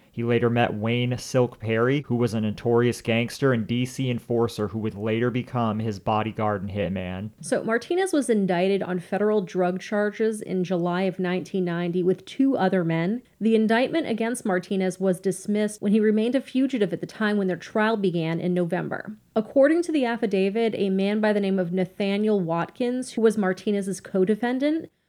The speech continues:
Speaker 2: told the F B I that he was present when Martinez gave three hundred thousand dollars to a fellow drug dealer in Crystal City, Virginia, in a hotel room, and then instructed the man to take the money to New York in nineteen eighty-nine.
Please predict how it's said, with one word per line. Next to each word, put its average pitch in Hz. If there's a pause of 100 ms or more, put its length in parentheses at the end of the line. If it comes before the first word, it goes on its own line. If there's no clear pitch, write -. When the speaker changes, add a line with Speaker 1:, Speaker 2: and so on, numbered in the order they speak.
(120)
Speaker 2:
told 269
the 277
F 220
B 202
I 185
that 180
he -
was 226
present 240
when 196
Martinez 196
gave 190
three 247
hundred 269
thousand 220
dollars 196
to 202
a 170
fellow 196
drug 180
dealer 175 (260)
in 190
Crystal 220
City, 202
Virginia, 175
in 214
a 196
hotel 196
room, 165 (360)
and 214
then 214
instructed 240
the 269
man 220
to 180
take 214
the 220
money 190
to 196
New 190
York 180
in 208
nineteen 185
eighty-nine. 175